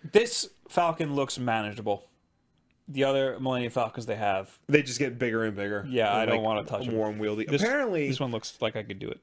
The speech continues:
Speaker 2: So this Falcon is, in the movie, it's, like, all nice and clean and stuff. Apparently, it's not necessarily a new Falcon. It's an, it's an older ship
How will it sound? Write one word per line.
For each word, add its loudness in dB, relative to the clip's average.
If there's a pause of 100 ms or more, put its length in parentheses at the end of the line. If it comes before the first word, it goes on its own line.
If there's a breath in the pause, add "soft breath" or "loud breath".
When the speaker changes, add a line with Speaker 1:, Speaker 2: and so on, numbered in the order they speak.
Speaker 2:
So 2
this -2
Falcon 2
is, 0 (380)
in 2
the 0
movie, 4
it's, -2
like, 2
all 2
nice 0
and -4
clean -2
and -4
stuff. 0 (720 soft breath)
Apparently, 0
it's -6
not 0
necessarily 2
a 0
new 4 (400)
Falcon. 0 (520)
It's 2
an, -2 (340)
it's 0
an 0 (160)
older 4
ship -2